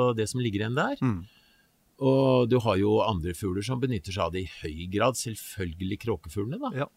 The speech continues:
Speaker 2: ja.
Speaker 1: Men det, altså folk fôrer vel ikke så ofte kråkefuglene,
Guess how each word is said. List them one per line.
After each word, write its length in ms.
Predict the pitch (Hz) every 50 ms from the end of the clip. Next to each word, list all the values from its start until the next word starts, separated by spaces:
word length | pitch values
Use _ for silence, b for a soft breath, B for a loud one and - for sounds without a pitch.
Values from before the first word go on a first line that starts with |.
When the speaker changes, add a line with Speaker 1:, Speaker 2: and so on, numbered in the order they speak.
| _ _ 117
Speaker 2:
ja. 60 | 131 - - -
Speaker 1:
Men 140 | 120 123 120
det, 140 | 127 127 - - 120 113 - - - - - _ _ -
altså 180 | 117 - 143
folk 320 | 135 - - 135 139 135 -
fôrer 640 | - - - - - - - 165 160 139 107 90 95
vel 140 | 104 117 127
ikke 80 | -
så 140 | 135 175 175 131
ofte 160 | - - 131 -
kråkefuglene, 800 | - 147 147 147 135 107 87 - - - 107 104 117 135 127 -